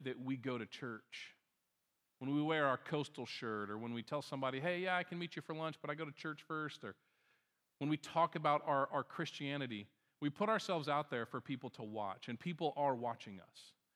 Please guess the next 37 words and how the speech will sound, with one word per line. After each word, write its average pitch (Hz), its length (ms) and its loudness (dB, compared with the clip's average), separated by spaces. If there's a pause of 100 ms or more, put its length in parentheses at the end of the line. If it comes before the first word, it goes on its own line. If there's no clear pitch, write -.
(140)
And 147 120 0
they 156 60 4
watch 160 420 4
how 170 160 2
we 151 140 2
react 139 560 2
and 123 100 -6
how 135 100 0
we 135 140 2
respond 123 720 0 (340)
to 143 80 -8
things 139 320 0
in 120 140 0
life. 107 220 0 (960)
I 151 80 2
think 202 260 2
that 170 140 0
they, 151 200 2 (280)
they 151 80 4
watch 156 360 4
especially - 460 0
the 135 80 4
way 135 240 2
that 139 160 -2
we 127 220 -2 (240)
react 139 480 4
and 123 100 -2
respond 123 560 0 (380)
with 131 180 -2
our 127 80 2
children, 120 480 -2
if 107 160 -10
you're 117 80 -4
parents 135 460 -6
at 110 80 -8
all. 95 180 -6 (920)
Um, 123 240 0